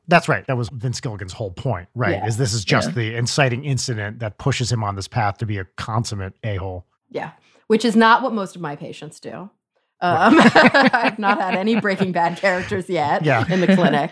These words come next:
Speaker 1: <laughs> That's the first question you ask them. "Are you going to Breaking Bad?"
Speaker 2: Yes.
Speaker 1: And then they, if they say yes,
Speaker 2: <laughs>
Speaker 1: then you can't see them. Yeah.
Speaker 3: Then you get a cut.
Speaker 2: I've got a special clinic I will refer you to.
Speaker 1: Yeah.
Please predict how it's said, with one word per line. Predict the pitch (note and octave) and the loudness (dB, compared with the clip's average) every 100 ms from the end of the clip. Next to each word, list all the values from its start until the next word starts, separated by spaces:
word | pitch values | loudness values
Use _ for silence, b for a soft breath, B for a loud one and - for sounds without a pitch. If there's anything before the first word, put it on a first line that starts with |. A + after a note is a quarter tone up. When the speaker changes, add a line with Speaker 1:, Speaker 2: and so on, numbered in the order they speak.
| - | -6
Speaker 1:
<laughs> | - | -2
That's | F3 | 0
the | F#3+ | 2
first | - G3+ - | 2 2 2
question | F#3 C#3 D3 C3 | 0 2 -2 -4
you | B2+ | -2
ask | C#3+ G3+ G3 - | 4 4 4 -4
them. | A2+ | -8
"Are | B2+ C#3 | -2 -2
you | D3+ | -2
going | C#3 D3+ C#3+ | 0 0 0
to | B2 | -2
Breaking | C#3+ C#3+ C#3 B2 | -2 -2 -2 2
Bad?" | D3+ B2 G#2 F#2+ | 4 4 0 -4
Speaker 2:
Yes. | G3 E3+ B2+ - - - - | -2 -2 -4 -12 -14 -10 -4
Speaker 1:
And | C3+ | -2
then | B2+ A#2+ | -2 -2
they, | D3 | -2
if | C3+ | 2
they | E3 | 2
say | C#3+ D#3+ | 4 2
yes, | C#3 A#2+ C#3 A2+ G#3 - A#3+ | 2 2 4 4 2 0 -2
Speaker 2:
<laughs> | - | -2
Speaker 1:
then | C#3 A#2+ | -2 -2
you | A#2+ | -2
can't | B2 G#2 | -4 -4
see | - G#2 | -6 -8
them. | - | -8
Yeah. | G#2+ - _ | -10 -10 _
Speaker 3:
Then | F#3 E3 | 0 2
you | E3+ E3 | 2 2
get | E3 D3 | 2 0
a | |
cut. | C#3 D3 A#2 G#2+ | 0 -4 -6 0
Speaker 2:
I've | F3 F3+ | 0 2
got | G3 | -2
a | F#3+ | -4
special | - - G#3 - G#3 | -8 -2 -2 -2 -4
clinic | - F#3 E3 D3 | -4 -2 -2 -2
I | C#3+ | -4
will | D3 C#3 | -4 -6
refer | D3+ D3+ D3+ | -8 -8 -6
you | D#3+ E3+ | -6 -6
to. | - | -4
Speaker 1:
Yeah. | C3 | -6